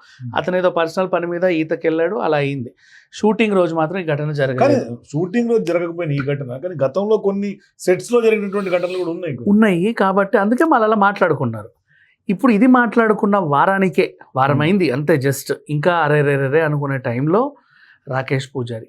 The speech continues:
Speaker 2: రాకేష్ పూజారి గురించి ప్రత్యేకంగా చెప్పుకోవాలి అంటే, కిలాడి కన్నడిగల,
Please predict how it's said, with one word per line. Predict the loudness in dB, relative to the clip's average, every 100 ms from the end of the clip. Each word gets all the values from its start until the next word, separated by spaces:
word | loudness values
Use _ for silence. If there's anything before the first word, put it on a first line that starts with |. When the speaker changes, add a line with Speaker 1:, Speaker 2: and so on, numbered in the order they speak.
| -4
Speaker 2:
రాకేష్ | -2 -2 -2 -2
పూజారి | 0 0
గురించి | 0 -4 -6
ప్రత్యేకంగా | -4 -4 -4 -4 -4
చెప్పుకోవాలి | -4 -6 -4 -4 -4
అంటే, | -8 -10
కిలాడి | -6 -2 0 0 -2 -4 -8 -12 -8
కన్నడిగల, | -8 -6 -6 -4 -4 -6